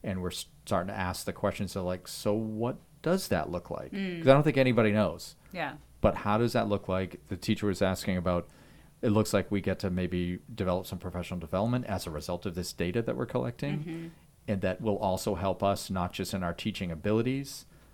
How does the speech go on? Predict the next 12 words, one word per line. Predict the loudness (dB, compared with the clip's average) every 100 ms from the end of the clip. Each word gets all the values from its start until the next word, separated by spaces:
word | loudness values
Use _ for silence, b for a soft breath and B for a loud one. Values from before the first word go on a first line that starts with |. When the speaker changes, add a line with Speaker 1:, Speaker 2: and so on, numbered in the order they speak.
| b -10
Speaker 1:
uh, | -6 -4 -6 -2
but | 0 0 -4 -20 -20 -20 -20 -20 -20 -20 -12
to, | -4 0
like, | 0 -2 -8 -20 -20 -20 -20 -6
be | 0 0
able | 0
to | -6
be | -6 -2 -2
there | 0 -4
for | -6 -8
kids. | -6 -8 -10 -16 -8
Speaker 2:
Right. | -8 -8